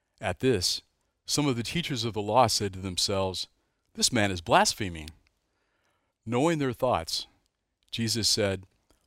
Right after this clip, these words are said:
"Why do you entertain evil thoughts in your hearts? Which is easier to say, 'Your sins are forgiven,' or to say, 'Get up and walk'?" But I want you to know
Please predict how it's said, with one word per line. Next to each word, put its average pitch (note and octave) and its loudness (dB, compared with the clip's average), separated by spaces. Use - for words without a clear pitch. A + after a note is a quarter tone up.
"Why B2+ -2
do E3 -4
you C3 -4
entertain B2+ -4
evil A2+ -8
thoughts G#2+ -2
in G2 -10
your F2 -10
hearts? D#2+ -12
Which D#3+ -2
is C3+ 0
easier A2 -2
to F#2+ -4
say, E2+ -4
'Your G2 -8
sins A2 -2
are G2 -6
forgiven,' G2+ -6
or B2 0
to A#2+ 4
say, F#2+ 0
'Get G#2+ -4
up G2+ -4
and F2+ -12
walk'?" E2 -10
But B2+ 4
I C#3+ 8
want D3 0
you B2+ 0
to A#2+ -2
know G2 -2